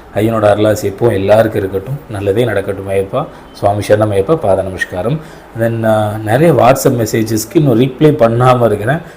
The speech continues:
கண்டிப்பா கூடிய விரைவில் பண்ணிடுறேன். இப்ப எல்லாத்துக்கும் ஒரு பேலன்சிங்கா அப்படி மூவ் பண்ணிட்டே இருக்கும் பகவானே.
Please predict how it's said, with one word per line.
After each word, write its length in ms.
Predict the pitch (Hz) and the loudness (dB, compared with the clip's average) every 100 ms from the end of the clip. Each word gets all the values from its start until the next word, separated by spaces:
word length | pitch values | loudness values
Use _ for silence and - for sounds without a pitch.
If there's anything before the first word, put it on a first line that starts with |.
| - | -12
கண்டிப்பா 300 | 110 110 120 | -2 2 2
கூடிய 280 | 113 101 104 | 2 2 2
விரைவில் 320 | 98 98 104 98 | 2 0 -2 -6
பண்ணிடுறேன். 320 | 92 90 90 | -10 -8 -8
இப்ப 160 | 92 | -2
எல்லாத்துக்கும் 340 | 104 127 143 196 | 2 4 6 6
ஒரு 120 | 175 | 6
பேலன்சிங்கா 560 | 131 143 160 156 160 175 | 6 6 6 4 4 6
அப்படி 240 | 151 139 | 6 4
மூவ் 180 | 135 127 | 2 0
பண்ணிட்டே 200 | 127 127 | 0 2
இருக்கும் 300 | 123 113 110 | 2 0 -2
பகவானே. 400 | 107 107 127 | 0 2 0